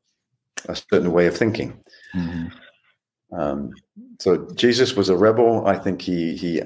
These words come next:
Speaker 1: he understood that that's not what the church was about. It was about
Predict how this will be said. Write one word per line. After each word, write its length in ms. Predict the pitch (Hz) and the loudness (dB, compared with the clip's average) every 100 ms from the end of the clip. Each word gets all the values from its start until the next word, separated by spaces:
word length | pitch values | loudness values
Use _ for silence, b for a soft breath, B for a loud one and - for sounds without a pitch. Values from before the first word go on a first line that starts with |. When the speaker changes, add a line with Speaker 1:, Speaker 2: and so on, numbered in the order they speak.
| - | -4
Speaker 1:
he 120 | 92 | -4
understood 580 | 87 87 - 104 98 95 | -2 -4 -2 0 0 0
that 200 | 85 - _ b b b b b _ _ _ - | -2 -4 _ b b b b b _ _ _ 0
that's 240 | 120 104 | 0 2
not 160 | 113 90 | 0 2
what 200 | 95 - | 2 0
the 80 | 92 | -6
church 280 | - 87 85 | -2 -2 -2
was 140 | 80 | -6
about. 340 | - 98 87 | 2 2 2
It 140 | 85 73 | 0 -2
was 180 | 87 87 | -2 -4
about 520 | - 87 78 - | 0 0 -2 -8